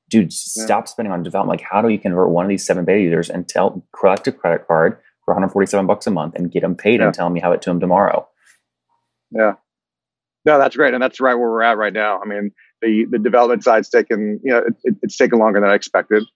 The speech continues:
Speaker 1: Mm-hmm.
Speaker 2: And, uh, now it's time to sell this thing.
Speaker 1: When do you
Speaker 2: So
Speaker 1: think you'll have your first
Speaker 2: there's
Speaker 1: customer?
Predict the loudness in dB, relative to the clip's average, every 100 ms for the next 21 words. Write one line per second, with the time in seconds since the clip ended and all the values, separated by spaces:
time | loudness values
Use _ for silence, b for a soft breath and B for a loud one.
0 | _ -14 -2 0 2 2 4 4 4 2
1 | 2 2 0 0 0 0 0 0 0 -6
2 | -4 2 4 4 2 -2 0 -2 2 2
3 | 2 0 0 -2